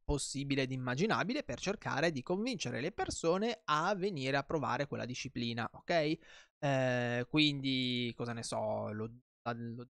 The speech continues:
Zumba fa dimagrire, tonifica, aumenta la massa magra, aumenta la forza.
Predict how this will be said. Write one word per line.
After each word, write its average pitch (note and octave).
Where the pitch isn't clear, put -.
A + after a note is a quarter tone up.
Zumba B3
fa C3
dimagrire, G#3
tonifica, G3+
aumenta E3+
la E3+
massa D3
magra, F3+
aumenta D3+
la C3+
forza. A#2